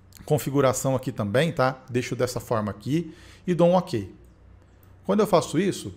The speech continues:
ele vai me perguntar aqui onde eu quero salvar. Posso colocar aqui no, na mesma pasta,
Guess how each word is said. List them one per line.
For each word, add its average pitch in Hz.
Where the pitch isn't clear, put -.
ele 143
vai 143
me 139
perguntar 127
aqui 120
onde 120
eu 117
quero 117
salvar. 170
Posso -
colocar 127
aqui 117
no, 120
na 123
mesma 120
pasta, 202